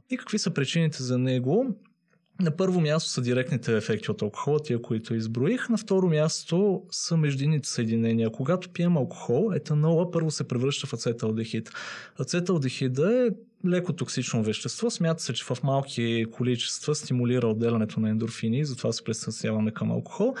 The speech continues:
но в по-големи има дори някакви канцерогенни ефекти. Затова от Международната организация за изследване на рака са категоризирали алкохола като, като канцероген тип едно, което значи с доказано канцерогенно действие при големи количества. Та,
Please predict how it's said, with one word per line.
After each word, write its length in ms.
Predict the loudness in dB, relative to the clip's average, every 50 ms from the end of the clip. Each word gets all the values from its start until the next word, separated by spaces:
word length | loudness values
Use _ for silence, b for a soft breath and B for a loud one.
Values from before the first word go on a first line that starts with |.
| B B B B B B -4
но 60 | -4
в 100 | -4 0
по-големи 540 | 0 0 2 2 2 2 4 4 4 4 4
има 140 | 4 2
дори 200 | 2 2 0 2
някакви 360 | 2 2 0 0 -2 -4 -6 -4
канцерогенни 640 | -2 -4 -2 -2 -2 -2 0 2 2 2 2 2
ефекти. 440 | 0 0 0 -2 -2 -2 -2 -2 -2
Затова 340 | 0 0 -4 -2 -2 0 0
от 160 | 0 0 0
Международната 600 | 0 0 0 0 0 0 2 2 0 0 -2 -2
организация 640 | -2 0 0 0 0 2 0 0 -2 -2 -2 -2 -2
за 80 | -2
изследване 420 | -4 -4 -2 -2 0 0 2 2 2
на 140 | 2 2
рака 260 | 0 0 0 -2 -2 -4
са 140 | -4 -6
категоризирали 720 | -8 -10 -8 -4 -2 -2 0 0 0 0 0 0 2 2 2
алкохола 500 | 0 0 -2 -4 -4 -2 0 0 0 0
като, 220 | -2 -8 -12 -12 -12 -6
като 220 | -6 -6 -6 -6 -4
канцероген 640 | -2 -2 -2 0 0 0 0 0 2 2 0 0 0
тип 240 | -2 -4 -4 -2 -2
едно, 320 | 0 0 0 0 -2 -6 B B B B B B B B B B B B
което 280 | -6 -6 -6 -6 -4 -4
значи 340 | -2 -2 0 -2 -4 -6
с 200 | -6 -6 -4 -4
доказано 500 | -4 -4 -2 0 0 2 2 2 0 0
канцерогенно 680 | -2 -2 -4 -4 -2 -4 -4 -2 0 0 0 0 0 0
действие 400 | -2 -2 -4 -4 -4 -6 -6 -4
при 140 | -4 -2 -2
големи 320 | 0 0 0 0 0 -2
количества. 580 | -2 -4 -4 -4 -4 -4 -6 -8 -6 -6 -8 -8 B B B B B B B B B B B B _
Та, 280 | -2 0 2 4 4 4